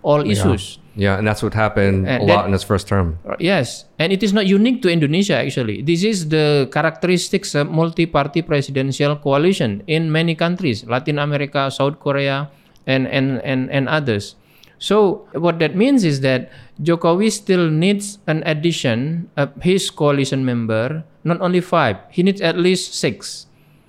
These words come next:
Speaker 1: to, as, as, as a safety net.
Speaker 2: Mm-hmm.
Speaker 1: If one or two political parties, let's say one of the, the political parties inside his own coalitions cannot be loyal to him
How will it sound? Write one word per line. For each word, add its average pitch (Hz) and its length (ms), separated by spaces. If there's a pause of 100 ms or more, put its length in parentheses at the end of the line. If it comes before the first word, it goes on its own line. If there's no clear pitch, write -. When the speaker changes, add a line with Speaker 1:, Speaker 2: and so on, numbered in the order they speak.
(540)
Speaker 1:
to, 160 720 (140)
as, 151 160
as, - 280
as 156 180
a 160 60
safety 180 640
net. 170 500 (800)
Speaker 2:
Mm-hmm. 110 380
Speaker 1:
If 190 280
one 190 440
or 165 180
two 226 240
political 165 400
parties, 151 760 (200)
let's 156 200
say 175 160
one 156 420
of - 180
the, - 120
the 156 120
political 147 360
parties 156 320
inside 175 420
his 165 200
own 165 220
coalitions 143 520
cannot 180 340
be 170 100
loyal 156 420
to 147 140
him 151 360